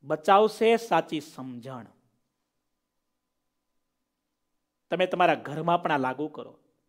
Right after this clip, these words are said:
પતિ પત્નીને ગમે તેવા તોછડા શબ્દથી ન બોલાવે. અત્યારે બહુ ચાલ્યું છે. મસ્કરી છે ને સારી છે, પણ લિમિટ બહાર જાય ને સારી નથી. કાગડાને હસવું અને દેડકાને મરવું, આ સારું નથી.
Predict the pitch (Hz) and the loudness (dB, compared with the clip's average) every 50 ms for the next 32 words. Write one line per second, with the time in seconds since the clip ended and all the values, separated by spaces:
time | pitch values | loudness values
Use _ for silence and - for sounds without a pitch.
0 | _ _ _ _ _ - 147 147 - 175 175 - 180 175 - - 180 170 156 143 | _ _ _ _ _ -10 -8 -6 -6 -6 -4 -4 -6 -6 -6 -6 -6 -6 -4 -4
1 | 151 156 160 165 160 175 170 165 170 - 139 - - 160 156 151 - 160 151 151 | -6 -6 -6 -4 -2 0 -2 -2 -2 -6 -12 -8 -6 -4 -4 -4 -6 -12 -14 -12
2 | 143 147 139 131 139 139 135 135 123 123 117 - - _ _ _ _ _ _ _ | -12 -10 -10 -8 -10 -10 -10 -12 -12 -14 -16 -18 -20 _ _ _ _ _ _ _
3 | _ _ _ _ _ _ _ _ _ _ _ _ _ _ _ _ - 147 - - | _ _ _ _ _ _ _ _ _ _ _ _ _ _ _ _ -20 -16 -4 -2
4 | 202 180 170 156 175 190 233 226 175 147 123 113 107 - _ _ _ _ _ _ | -2 -2 0 0 0 0 0 -2 -4 -8 -8 -10 -16 -18 _ _ _ _ _ _
5 | _ _ _ _ _ _ _ _ _ _ _ _ _ _ _ _ _ _ _ _ | _ _ _ _ _ _ _ _ _ _ _ _ _ _ _ _ _ _ _ _
6 | _ _ _ _ _ _ _ _ _ _ _ _ _ _ _ _ _ 123 143 175 | _ _ _ _ _ _ _ _ _ _ _ _ _ _ _ _ _ -8 -8 -8
7 | 180 - - _ - 220 247 254 247 - 269 254 208 - - 170 160 175 190 175 | -8 -8 -6 _ 2 2 2 2 2 0 -2 -2 -2 -2 2 2 4 4 2 0
8 | 180 - 165 143 131 123 120 143 165 185 180 170 165 180 185 175 156 180 185 175 | -2 -6 -8 -8 -8 -10 -8 -6 -6 -6 -6 2 4 6 6 6 4 0 -2 -2
9 | 151 - 147 139 139 131 127 120 - - - _ _ _ _ _ _ _ _ _ | -4 -6 -6 -4 -4 -6 -10 -14 -16 -20 -20 _ _ _ _ _ _ _ _ _
10 | _ _ _ _ _ _ _ _ _ _ _ _ _ _ _ _ _ _ _ _ | _ _ _ _ _ _ _ _ _ _ _ _ _ _ _ _ _ _ _ _
11 | _ _ _ _ _ _ - 156 160 165 170 175 190 196 208 190 156 160 165 - | _ _ _ _ _ _ 0 0 2 2 4 4 4 4 4 0 -2 -2 -6 -8
12 | - 202 214 220 208 208 170 165 175 185 180 - 190 190 196 175 156 156 165 180 | -6 0 2 2 2 2 2 2 2 2 2 2 2 2 2 -2 -2 -2 0 0
13 | 190 208 202 - 160 175 180 - - - 170 160 156 143 131 - - - | 0 -2 -2 2 2 2 2 2 -2 -2 -2 -2 -2 -6 -10 -14 -16 -20